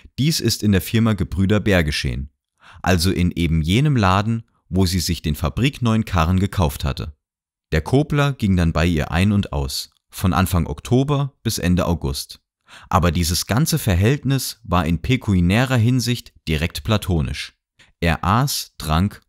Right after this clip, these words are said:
und badete bei ihr. Aber niemals hätte er auch nur eine Mark von ihr angenommen. Sie hätte ihm sowas auch niemals angeboten, denn sie war eine feine, gebildete Dame,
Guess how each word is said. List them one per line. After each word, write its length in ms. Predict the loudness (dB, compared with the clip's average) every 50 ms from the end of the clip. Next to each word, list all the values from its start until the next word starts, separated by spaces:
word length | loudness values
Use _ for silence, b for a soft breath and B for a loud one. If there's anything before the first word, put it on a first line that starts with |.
| _
und 240 | -2 -2 -2 0 -2
badete 500 | 0 0 2 2 0 -2 -2 -2 -4 -4
bei 180 | -4 -6 -8 -6
ihr. 320 | -6 -6 -6 -6 -8 -10 -12 _ _ _ _ _ _ _ _ B B B B B
Aber 200 | 0 2 4 4
niemals 600 | 4 4 4 4 4 4 2 2 0 -2 -4 0 0
hätte 160 | 0 2 2
er 120 | 2 2
auch 180 | 0 0 0 0
nur 200 | 0 0 0 0
eine 200 | 0 0 2 2
Mark 340 | 2 2 2 2 0 0 -4
von 220 | -4 -2 0 0
ihr 160 | 2 0 2
angenommen. 640 | 2 2 2 2 0 0 -2 -4 -6 -8 -10 -12 -16 _ _ _ _ _ _ _ B B B B B B
Sie 200 | -6 -2 0 2
hätte 240 | 2 2 2 2 2
ihm 180 | 2 2 2 2
sowas 340 | 2 2 2 2 0 0
auch 180 | -2 -4 -2 0
niemals 380 | 2 2 4 2 2 0 0 -2
angeboten, 720 | 0 0 2 2 2 0 0 -2 -2 -2 -4 -6 -8 B B B B B B -2
denn 140 | 2 2 4
sie 120 | 4 4 4
war 140 | 4 4
eine 160 | 4 2 2 0
feine, 480 | 0 0 0 2 2 2 2 0 0
gebildete 560 | 0 -2 -2 0 2 0 0 0 0 0 0
Dame, 460 | 0 2 2 2 2 2 0 -2 -6